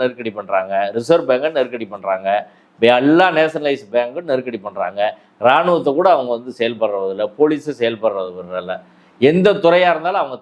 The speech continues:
தலையீடுன்றது வந்து நேரடியா வந்து இருக்குது. கல்வி நிறுவனங்கள்ல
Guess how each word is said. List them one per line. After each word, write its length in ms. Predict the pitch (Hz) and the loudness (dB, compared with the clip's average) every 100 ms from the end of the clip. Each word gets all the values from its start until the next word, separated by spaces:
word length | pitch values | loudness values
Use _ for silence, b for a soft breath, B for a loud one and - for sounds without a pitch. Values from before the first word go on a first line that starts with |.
| 127 | -6
தலையீடுன்றது 640 | 147 156 131 110 110 120 151 | -4 -4 -6 -10 -14 -10 -12
வந்து 160 | - 92 | -12 -4
நேரடியா 440 | 127 151 143 143 139 110 | 0 0 0 -2 -2 -4
வந்து 240 | 101 120 120 104 | -10 -6 -6 -6
இருக்குது. 300 | 110 98 98 98 _ _ - | -10 -14 -18 -20 _ _ 0
கல்வி 240 | 156 175 165 | 2 2 2
நிறுவனங்கள்ல 520 | 139 123 117 104 110 | 0 -2 -8 -6 -6